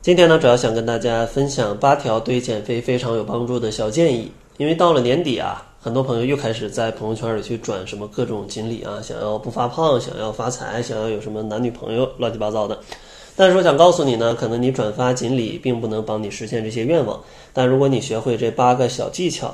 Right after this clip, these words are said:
它就可以帮助你在新的一年里轻松的去瘦身了。首先，第一个建议呢，就是充足饮水。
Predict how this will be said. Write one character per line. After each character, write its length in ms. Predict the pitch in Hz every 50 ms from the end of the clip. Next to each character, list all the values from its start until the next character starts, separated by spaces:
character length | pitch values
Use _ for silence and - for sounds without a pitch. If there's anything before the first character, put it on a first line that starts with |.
| -
它 140 | - - 113
就 100 | 113 120 117
可 180 | 117 - - 110
以 240 | 107 107 101 98 98
帮 200 | - 110 107 110
助 120 | 104 110
你 140 | 107 104 98
在 220 | - - 104 101
新 240 | 98 - - 123 123
的 100 | 123 123
一 240 | 117 117 117 117 110
年 340 | 104 104 104 101 101 113 135
里 220 | 139 123 - - - - - - _ _ -
轻 260 | - - 139 131 135
松 280 | 131 - 127 120 117
的 180 | 117 110 - -
去 240 | - - - 113 104
瘦 200 | 90 - 113 107
身 200 | 92 - 113 113
了。 160 | 113 117 - - - - - - - - _ - - - - - - - - - - - - - - - - - -
首 180 | - 151 156 156
先， 240 | 151 196 196 196
第 140 | 202 214 208
一 20 | 208
个 80 | 202
建 240 | 196 196 190 185 170
议 20 |
呢， 140 | 165 156 143
就 140 | 135 139 139
是 280 | 135 139 135 117 107 104
充 440 | - - - - 185 185 190 196 190
足 320 | 190 - 113 113 120 127
饮 340 | 123 104 107 110 113 127 147
水。 300 | 156 - - 113 - -